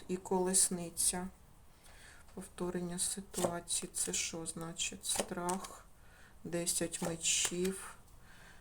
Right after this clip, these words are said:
шість пентаклів. Ну, дивіться, не можу сказати чітко, прям карта війни не випала. Хоча є карти, які вказують на повторення ситуації. Що ми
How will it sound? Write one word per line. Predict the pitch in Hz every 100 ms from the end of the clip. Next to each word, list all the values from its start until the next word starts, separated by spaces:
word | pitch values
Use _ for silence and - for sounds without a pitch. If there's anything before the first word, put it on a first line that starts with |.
| -
шість | - - 170 170 -
пентаклів. | 175 175 - 165 156 - 165 170 - - - -
Ну, | 226
дивіться, | 254 247 - 165 -
не | - 226
можу | 262 247
сказати | 190 185 180 180
чітко, | - 214 - 175
прям | 196 180
карта | 233 233 208
війни | 180 180 208
не | 196
випала. | 165 151 - 135
Хоча | - 196 - 247 277 -
є | 190 190
карти, | 190 220 220
які | 190 185
вказують | 190 165 160 - 156
на | 165
повторення | - - 196 196 185
ситуації. | - 185 165 160 - 180
Що | - 226 196 -
ми | 175 214